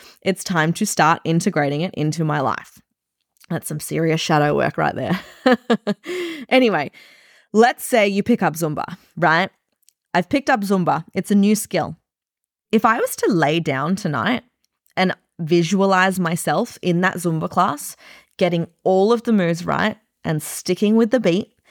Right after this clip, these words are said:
and doing it amazingly, and I'm visualizing this, right?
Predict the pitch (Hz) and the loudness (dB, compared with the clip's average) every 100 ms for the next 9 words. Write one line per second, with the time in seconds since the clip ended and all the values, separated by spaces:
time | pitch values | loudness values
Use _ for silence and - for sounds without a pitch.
0 | - - _ 175 175 165 - 180 208 254 | -20 -20 _ 2 2 2 2 2 2 -2
1 | - 185 175 170 175 175 185 196 170 127 | 0 2 4 4 4 4 4 2 2 -2
2 | 95 87 214 247 _ _ _ _ _ _ | -4 -4 -4 -4 _ _ _ _ _ _
3 | - 175 170 160 202 196 196 151 143 151 | 0 2 2 4 2 4 2 2 0 -2
4 | 131 110 214 - 151 170 | -4 -6 -8 -8 -6 -6